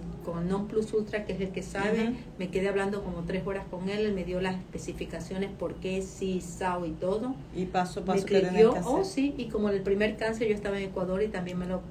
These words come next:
Speaker 1: me lo cuidé, me lo curé a nivel natural. Entonces dije, "Ok, voy por eso". Entonces cuando fui por eso, ya fui y dije, "Ok, ya tengo cómo me voy a...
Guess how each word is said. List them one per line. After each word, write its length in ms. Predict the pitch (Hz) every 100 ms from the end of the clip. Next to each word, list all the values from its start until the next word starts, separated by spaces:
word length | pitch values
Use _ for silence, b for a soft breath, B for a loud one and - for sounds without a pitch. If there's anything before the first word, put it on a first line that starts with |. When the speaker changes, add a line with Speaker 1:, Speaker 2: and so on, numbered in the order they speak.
| - 180
Speaker 1:
me 120 | 170
lo 80 | 170
cuidé, 440 | 170 170 175 175 - - -
me 100 | 170
lo 80 | 170
curé 180 | 175 175
a 40 |
nivel 260 | 175 175 170
natural. 460 | 170 160 160 220 - B B B -
Entonces 140 | 208
dije, 180 | 214 269 -
"Ok, 200 | 311 359 330 - 185
voy 140 | 196
por 180 | - 202
eso". 220 | 214 - 175 - - - - -
Entonces 300 | 196 185 214
cuando 240 | 208 196
fui 140 | 190 220
por 180 | 262 269
eso, 400 | 269 262 247 - 185
ya 120 | 202
fui 160 | 240
y 20 | 226
dije, 180 | 220
"Ok, 160 | 214 - 196
ya 200 | 208 208
tengo 400 | 214 220 226 - -
cómo 220 | 190 190
me 80 | 185
voy 160 | 180
a... 100 | 175